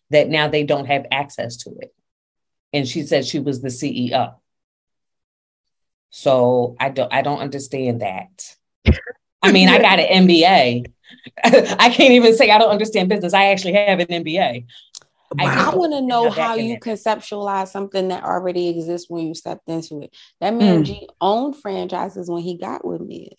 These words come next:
Speaker 2: 'Cause he said that to
Speaker 1: He
Speaker 2: you.
Speaker 1: did say that. So yeah, that
Speaker 3: Yes.
Speaker 1: wasn't a concept.
Speaker 3: And
Speaker 1: That wasn't
Speaker 3: together they have, they have
Speaker 1: conceptualized that.
Speaker 3: acquired more. And I'm not
Speaker 1: He
Speaker 3: trying to
Speaker 1: did.
Speaker 3: take that part from it,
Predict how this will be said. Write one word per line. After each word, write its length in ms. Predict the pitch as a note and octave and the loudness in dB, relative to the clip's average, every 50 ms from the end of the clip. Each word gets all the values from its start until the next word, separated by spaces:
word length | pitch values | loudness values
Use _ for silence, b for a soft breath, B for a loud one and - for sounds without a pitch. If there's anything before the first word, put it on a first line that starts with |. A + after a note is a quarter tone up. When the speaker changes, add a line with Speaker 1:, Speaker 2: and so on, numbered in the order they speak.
| _ _ _ _ _ - | _ _ _ _ _ 2
Speaker 2:
'Cause 160 | F#3+ F3 - | 2 4 4
he 140 | - G3+ F#3+ | 2 0 0
said 420 | - - - C#4 C#4+ D4+ A#3 E3+ | -2 0 2 4 4 6 4 4
that 240 | E3+ D#3 C#3 - - | 2 0 0 -4 -6
to 140 | - - D3 | -8 -8 -6
Speaker 1:
He 140 | - E4 F4 | -4 -4 -4
Speaker 2:
you. 60 | - | -2
Speaker 1:
did 260 | - A4+ B4+ A#4+ - - | 0 0 0 0 0 -2
say 220 | A#4 A4 G#4 G4+ F#4+ | -4 -2 -2 -2 -2
that. 560 | F#4+ F4 E4 C#4+ A#3 F3+ D3+ C3+ A#2+ - - | 0 0 2 2 2 2 2 0 -2 -6 -6
So 180 | - - E4+ | -2 -2 0
yeah, 240 | F4+ F4 G4+ G4+ F#4+ | 0 0 -2 -2 -2
that 0 | |
Speaker 3:
Yes. 160 | - F#4+ F#4+ | -2 -2 -2
Speaker 1:
wasn't 340 | - G4 G#4 - F#4+ G4 G4+ | -2 -4 -4 -4 -6 -8 -10
a 40 | G4+ - | -10 -8
concept. 420 | F4 F#4+ G4 G#4 G4 - - - C#4+ | -6 -6 -4 -6 -6 -2 2 4 4
Speaker 3:
And 100 | E4 E4+ | 6 4
Speaker 1:
That 60 | D4+ | 4
wasn't 200 | D#4 F4 E4+ B3+ C#4+ | 2 2 2 4 4
Speaker 3:
together 320 | C#4+ D#4 D4+ F4 F4 E4+ | 4 4 4 2 0 2
they 200 | C#4+ D4+ D4+ D#4+ | 2 2 2 4
have, 320 | D4 D#4 D4 C#4+ B3+ A3+ | 2 0 0 -2 -4 -4
they 140 | A#3 A#3+ B3 | 0 2 2
have 200 | C4 - - - | 2 2 0 -2
Speaker 1:
conceptualized 80 | B3 A#3 | -2 -4
that. 60 | D3 | -4
Speaker 3:
acquired 400 | C#3 C3+ C3+ B3 A#3 A3+ A3 G#3 | -2 -2 -2 -2 -2 -4 -6 -6
more. 520 | G#3 G#3+ G#3 G#3+ C4+ D4+ D4+ C4 C4 D4+ - | -6 -6 -6 -4 -4 -4 -4 -4 -4 -6 -4
And 160 | - - A#3+ | -4 -2 -2
I'm 160 | B3 B3 B3 B3 | 0 -2 -2 -4
not 120 | B3+ - | -6 -6
Speaker 1:
He 60 | F4 G#4+ | -6 -4
Speaker 3:
trying 140 | - - - | -2 -2 -2
to 60 | D#3 | -2
Speaker 1:
did. 80 | - - | -4 -4
Speaker 3:
take 220 | - F#3+ - - | -6 -8 -6 -2
that 300 | - D#3+ D3+ C3+ - - | 0 2 2 2 0 0
part 240 | - A3 G3 - - | 0 0 0 0 -2
from 260 | - - F3+ E3+ E3+ | -6 -6 -4 -4 -4
it, 180 | E3+ F#3 G#3+ - | -4 -6 -6 -10